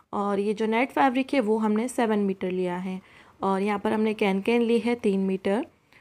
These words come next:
तो इसकी कटिंग पहले हम लाइनिंग पर करेंगे, अपर पार्ट की कटिंग करेंगे। तो टोटल लेंथ हमें अपर पार्ट की फ़िफ़्टीन इंच रखनी है, वन इंच इसमें प्लस कर लिया है मार्जिन का, तो सिक्सटीन इंच लेना है।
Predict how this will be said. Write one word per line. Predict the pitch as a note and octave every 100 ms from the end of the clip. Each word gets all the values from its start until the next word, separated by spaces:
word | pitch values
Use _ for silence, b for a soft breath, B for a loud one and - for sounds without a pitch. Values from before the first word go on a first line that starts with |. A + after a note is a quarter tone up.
| b G#3+
तो |
इसकी | A#3 - D4+
कटिंग | D4+ B3+ C4+ C#4 - _ _ -
पहले | A#3 A#3
हम | A3+
लाइनिंग | A3 F#3 F#3+
पर | F#3 A3
करेंगे, | A#3+ A#3 A3+ A#3
अपर | - - G#3+ G#3
पार्ट | A3 G3 -
की | A3 C4+ - _ _
कटिंग | G#3 G3+ G#3+
करेंगे। | A3 G#3+ G#3+ A#3+
तो | C#4
टोटल | - G3+ A3+ A#3
लेंथ | A3+ A3+
हमें | A#3 A3+
अपर | A3+ A3+
पार्ट | G#3+ G#3+ G#3
की | A#3+
फ़िफ़्टीन | A3 G#3 G#3+ G3+
इंच | G3+ G#3
रखनी | G3+ G#3 G#3
है, | G3+ D4+ B B B -
वन | B3 C#4+
इंच | D#4+ D#4+
इसमें | C#4+ C#4+ C#4+
प्लस | A3+ G#3+ A3
कर | A#3
लिया | A#3 A#3
है | A#3 A#3+
मार्जिन | G#3+ G3+ F#3 F#3+ G3
का, | G3 G#3+ C4+ b b b
तो | C#4
सिक्सटीन | C#4+ B3 - A#3
इंच | A3 G#3+ -
लेना | G3+ G3 G3+
है। | G#3+